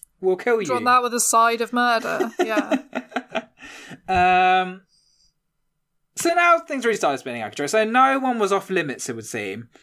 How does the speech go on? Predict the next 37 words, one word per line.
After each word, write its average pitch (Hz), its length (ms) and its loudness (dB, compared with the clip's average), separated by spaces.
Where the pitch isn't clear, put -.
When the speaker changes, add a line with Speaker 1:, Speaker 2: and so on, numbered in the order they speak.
Speaker 1:
because 151 180 -10
Burke 214 380 2
later 208 220 0
claims 143 400 -4
that 139 120 -2
around 185 340 2
this 190 180 -6
time, 131 460 -2
Margaret 165 400 0
Hare 143 240 -2
suggested 131 440 -10
killing 131 280 -8
He-, 143 240 -6
uh, 135 240 -2
Helen 160 240 -2
McDougal, 135 640 -2
Burke's, 117 280 -10
Burke's 131 220 -8
wife, 120 380 -6
on 185 100 -2
the 185 60 2
grounds 185 300 2
that 160 100 -8
they 175 80 -2
couldn't 233 220 -2
trust 170 300 -2
her 156 220 0
because 139 180 -10
she 127 160 -2
was 117 100 -8
a 113 60 -8
Scotch - 460 -4
woman. 107 380 -10
Uh, 175 420 2
however, 214 380 4
Burke 208 600 4
did 208 480 2